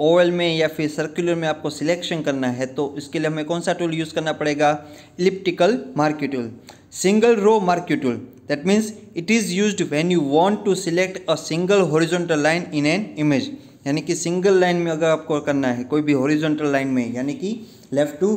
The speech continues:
right। <clears throat> So आपको इस ट-, यानी कि इस tool का यूज़ करना रहेगा। single column,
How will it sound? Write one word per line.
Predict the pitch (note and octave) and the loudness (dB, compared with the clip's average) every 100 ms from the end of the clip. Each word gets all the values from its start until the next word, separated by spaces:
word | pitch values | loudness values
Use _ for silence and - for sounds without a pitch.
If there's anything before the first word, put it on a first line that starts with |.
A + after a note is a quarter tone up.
| D#3+ D3 | 0 0
right। | C#3+ - - - F#3 | 0 -2 -12 -6 0
<clears throat> | E3 - - - - - - - | 0 0 -8 -18 -20 -20 -20 -4
So | F#3+ C3+ - - - | 0 0 -4 -18 -4
आपको | D3+ D#3 F3+ F#3+ - - F3 | -2 0 0 -2 -4 -6 -4
इस | G3 - | -4 -2
ट-, | E3 C#3+ | -2 0
यानी | D#3 E3+ | -2 -4
कि | F3 | -8
इस | E3+ F#3+ F3+ | -6 -6 -2
tool | E3+ | -2
का | E3+ | 2
यूज़ | D#3+ C#3+ D3 | 2 2 0
करना | D3 C3+ F3 - - - | -4 -2 -2 -4 -10 -2
रहेगा। | C#3 C3+ A#2+ A2 A2 - - | 0 0 -2 -6 -10 -20 -12
single | - F#3+ G3 G#3+ A3 - | -2 0 4 2 0 -4
column, | F3 E3 C3+ | 0 2 0